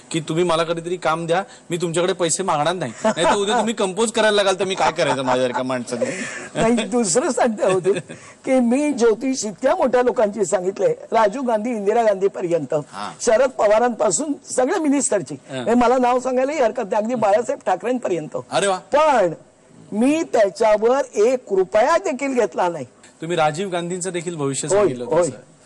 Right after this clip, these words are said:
Speaker 2: होय.
Speaker 1: काय सांगितलं?
Speaker 2: राजीव गांधी त्यावेळेला ताशकंदला होते.
Speaker 1: बरं.
Speaker 2: मला इथून प्रतापराव भोसलेनी नेलं, सातारचे खासदार.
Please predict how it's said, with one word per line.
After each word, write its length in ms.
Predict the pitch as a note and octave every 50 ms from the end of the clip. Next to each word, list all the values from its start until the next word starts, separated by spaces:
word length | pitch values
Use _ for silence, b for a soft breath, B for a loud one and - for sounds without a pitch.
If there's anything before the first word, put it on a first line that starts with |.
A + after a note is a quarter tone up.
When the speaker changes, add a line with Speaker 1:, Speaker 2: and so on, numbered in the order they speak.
| _ -
Speaker 2:
होय. 120 | D3 D#3
Speaker 1:
काय 100 | C#3+ C3+
सांगितलं? 1300 | B2+ - A#2 A2 G#2 G2+ G#2+ - - - - - - - - - - - - - - - - - -
Speaker 2:
राजीव 320 | G#3 F#3+ F#3+ F#3+ F#3+ C#4 C#4+
गांधी 380 | C#4+ C#4+ C4+ B3+ C4+ C#4+ C4+
त्यावेळेला 420 | C4+ - B3 A3+ A#3 A#3+ A3+ A#3+ -
ताशकंदला 440 | G#3+ F3 - - A#3 G#3+ G3+ F#3+
होते. 340 | F3 D3 D3 - D3+ C#3 B2 - _ _ - -
Speaker 1:
बरं. 120 | A2+ G#2 - - -
Speaker 2:
मला 220 | G#3 G3+ G#3+ A#3
इथून 320 | A#3+ A#3 A3+ - A#3+ A#3 A#3+
प्रतापराव 560 | A#3 - G#3 G3 - G#3+ G#3+ G#3 - G#3 G#3
भोसलेनी 520 | G3+ E3+ E3 D#3 - F3 G3 G3 G3 G3+
नेलं, 280 | F#3+ D#3+ C#3 A#2+ A#2+ B2+ B2+ - _ _ - - -
सातारचे 520 | - G3+ F#3 F3 - F#3+ F#3 F3 - D#3+ D3+ -
खासदार. 360 | - F3 F3+ E3 C#3+ E3+ D3+